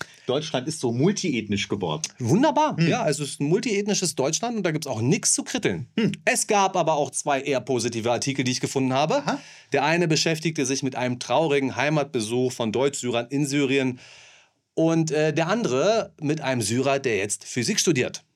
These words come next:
Speaker 1: Was sagt uns das?
Speaker 2: Fünf von sechs Syrern sind im Blutrausch, einer studiert Physik.
Speaker 1: Nein, das ist falsch, Benjamin.
Speaker 2: Die Medien berichten über Negativbeispiele, obwohl die Mehrheit der Zuwanderer ein geregeltes Leben führen.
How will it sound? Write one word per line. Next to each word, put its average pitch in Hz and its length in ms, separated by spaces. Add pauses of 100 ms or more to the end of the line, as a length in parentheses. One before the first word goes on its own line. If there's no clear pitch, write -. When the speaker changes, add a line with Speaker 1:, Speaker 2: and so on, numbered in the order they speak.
(380)
Speaker 1:
Was - 440
sagt - 400
uns 196 300
das? - 360 (400)
Speaker 2:
Fünf - 460
von 147 180
sechs 135 300
Syrern 185 360
sind 147 240
im 117 140
Blutrausch, 208 720 (100)
einer 127 300
studiert 123 320
Physik. 240 440 (440)
Speaker 1:
Nein, 113 600
das 123 340
ist - 320
falsch, 80 500
Benjamin. 67 460 (420)
Speaker 2:
Die 120 80
Medien 196 400
berichten 170 400
über 165 360
Negativbeispiele, 160 1200
obwohl 147 320
die 175 120
Mehrheit 170 360
der 165 120
Zuwanderer 175 580
ein 151 200
geregeltes 151 560
Leben 190 220
führen. 92 360